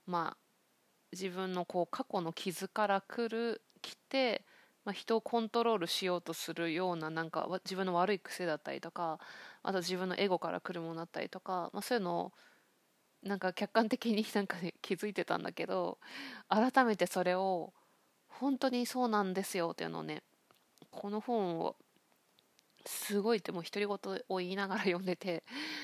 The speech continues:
うん、今図書館で借りたんだけどね、やっぱりこれ一回私買って、整骨院で借りて返して、また自分で買って、またその後ブックオフに売って、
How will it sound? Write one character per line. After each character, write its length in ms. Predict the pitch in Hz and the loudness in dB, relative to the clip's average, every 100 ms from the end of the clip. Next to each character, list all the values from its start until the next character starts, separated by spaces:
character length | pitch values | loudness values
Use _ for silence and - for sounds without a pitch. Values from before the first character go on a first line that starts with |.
| 254 - | -8 -4
う 60 | |
ん、 400 | 196 185 165 - - _ | -2 -2 -4 -8 -14 _
今 200 | - 196 | -6 -4
図 100 | 185 | -4
書 100 | 190 | -6
館 140 | 233 175 | -2 -2
で 80 | 170 | 0
借 140 | 180 | -2
り 40 | |
た 80 | 185 | -2
ん 40 | 185 | -4
だ 100 | 170 | -6
け 80 | |
ど 80 | 165 | -8
ね、 100 | 160 | -6
や 80 | 160 | -6
っ 40 | - | -2
ぱ 100 | 220 | -2
り 20 | |
こ 80 | 190 | 0
れ 160 | 185 - | -2 -2
一 100 | - - | -8 2
回 140 | 262 | 4
私 300 | 240 247 214 - - _ - | 4 2 0 -4 -8 _ -8
買 160 | 220 | -6
っ 40 | - _ _ | -6 _ _
て、 320 | - 269 175 - _ _ _ _ _ _ | 4 4 4 -2 _ _ _ _ _ _
整 320 | - 277 294 | -4 0 2
骨 340 | 294 294 294 | 2 0 0
院 80 | 269 | 0
で 80 | 214 | 0
借 260 | - 220 220 | 0 2 2
り 40 | |
て 100 | - | 0
返 320 | - 233 220 | 0 2 2
し 180 | 196 - | 0 -4
て、 340 | - 175 165 - | -2 0 0 -2
ま 140 | 202 | -4
た 80 | 208 | -2
自 160 | 175 214 | 0 2
分 160 | 262 | 2
で 100 | 254 | 0
買 200 | - 226 | -2 -2
っ 40 | - - | -4 -2
て、 240 | 233 196 | 0 2
ま 120 | 190 202 | 0 0
た 140 | 214 | -2
そ 120 | 208 | -2
の 80 | 208 | -2
後 100 | 208 | -2
ブ 120 | 175 | -2
ッ 40 | 180 | -2
ク 160 | - 220 | -2 -2
オ 60 | |
フ 80 | 214 | -2
に 100 | 170 | -2
売 60 | 160 | -4
っ 20 | |
て、 420 | - 208 208 165 | -6 -2 0 -2